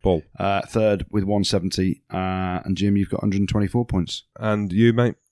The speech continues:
Speaker 2: Mate, you can't count high enough. You didn't have a good enough maths teacher to count high enough to find out where I am down the bottom of the
Speaker 1: Uh,
Speaker 2: league.
Speaker 1: well, that's all I need to know. That, that tells me you're near the bottom.
Speaker 2: Uh, three thousand one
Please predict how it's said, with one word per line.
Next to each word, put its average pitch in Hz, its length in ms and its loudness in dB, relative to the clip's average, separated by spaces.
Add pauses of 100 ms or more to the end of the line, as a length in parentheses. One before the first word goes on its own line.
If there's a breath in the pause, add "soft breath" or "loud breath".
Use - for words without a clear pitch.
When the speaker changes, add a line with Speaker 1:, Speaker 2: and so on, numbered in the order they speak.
Speaker 2:
Mate, 98 180 4
you 123 180 6
can't 123 400 0
count 107 300 0
high 104 200 2
enough. 82 200 -2
You 101 60 0
didn't 107 160 4
have 98 100 0
a 95 40 -4
good 95 120 0
enough 95 160 0
maths 92 200 -4
teacher 85 420 -2 (400 soft breath)
to - 80 -14
count 101 220 0
high 98 200 0
enough 92 220 0
to - 80 -6
find 98 260 0
out 87 140 0
where 90 180 2
I 87 160 2
am 87 100 0
down 90 240 0
the 87 60 0
bottom 82 240 0
of 87 60 0
the 87 80 0
Speaker 1:
Uh, - 20 0
Speaker 2:
league. 82 140 -6
Speaker 1:
well, 98 80 0
that's 95 200 0
all 95 120 4
I - 60 0
need 92 120 0
to - 140 -4
know. 90 160 4
That, 95 180 0
that 98 160 0
tells 98 260 2
me 95 100 2
you're 90 140 2
near 92 160 2
the 85 100 0
bottom. 85 240 0
Speaker 2:
Uh, 82 120 0
three 110 240 2
thousand 101 360 0
one 95 280 2